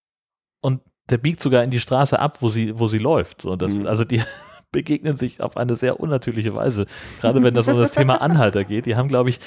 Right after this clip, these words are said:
Speaker 1: das Prinzip Anhalter noch nicht so ganz verstanden <laughs> in dieser Crew. Und er hält jedenfalls an und also,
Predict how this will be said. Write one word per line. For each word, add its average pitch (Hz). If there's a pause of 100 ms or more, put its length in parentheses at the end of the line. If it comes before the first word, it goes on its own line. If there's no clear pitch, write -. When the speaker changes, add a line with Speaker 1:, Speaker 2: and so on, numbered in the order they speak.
(140)
Speaker 1:
das 120
Prinzip 131
Anhalter 117
noch 98
nicht 117
so 123
ganz 123
verstanden 156
<laughs> -
in 156
dieser 175
Crew. 151 (500)
Und 143
er 160
hält 156
jedenfalls 127
an 151 (680)
und 127 (300)
also, 120